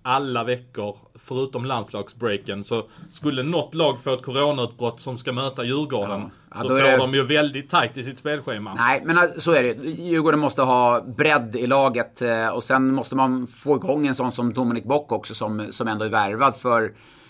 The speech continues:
Speaker 2: potentiellt att bidra offensivt. Emanuel Ågren är också en sån spelare som jag är väldigt förundrad över. Vi var ju i fjol, eh,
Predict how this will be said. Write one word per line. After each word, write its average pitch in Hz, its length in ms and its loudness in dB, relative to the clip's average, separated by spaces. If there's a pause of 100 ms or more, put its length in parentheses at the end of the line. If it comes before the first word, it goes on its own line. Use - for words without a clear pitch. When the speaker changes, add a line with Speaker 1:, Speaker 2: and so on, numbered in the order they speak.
(360)
Speaker 2:
potentiellt 131 600 0
att 131 80 0
bidra 117 280 -2
offensivt. 117 680 -4
Emanuel 127 360 2
Ågren 127 420 2
är 127 40 2
också 123 240 -4
en 131 60 -2
sån 123 140 -2
spelare 110 320 -2
som 104 120 -6
jag 107 60 -2
är 110 100 0
väldigt 113 300 -2
förundrad 110 400 -2
över. 107 280 -4
Vi 113 320 -4 (320)
var 117 160 -2
ju 117 80 0
i 110 40 -4
fjol, 135 380 0
eh, 120 60 4